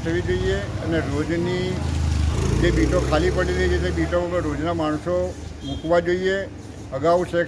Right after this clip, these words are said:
સાહેબ હતા એ ટાઈમે બીટ વાઇઝ કામગીરી હતી ને હાલ કોઈ બીટ વાઇઝ કામગીરી નથી,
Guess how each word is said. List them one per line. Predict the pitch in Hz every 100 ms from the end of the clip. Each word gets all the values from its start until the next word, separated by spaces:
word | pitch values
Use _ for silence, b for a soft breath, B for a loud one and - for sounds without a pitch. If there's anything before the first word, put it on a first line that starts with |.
| -
સાહેબ | 170 170 170
હતા | 143 175 185 160 151 156
એ | 170
ટાઈમે | - 175 170 175
બીટ | 175 170 170
વાઇઝ | 165 165 170 -
કામગીરી | 160 170 156 165 160
હતી | - 175 196 - - - - -
ને | 131
હાલ | 135 165
કોઈ | 156 175
બીટ | 170 165 165
વાઇઝ | 160 151
કામગીરી | 165 160 160 160
નથી, | 151 139 156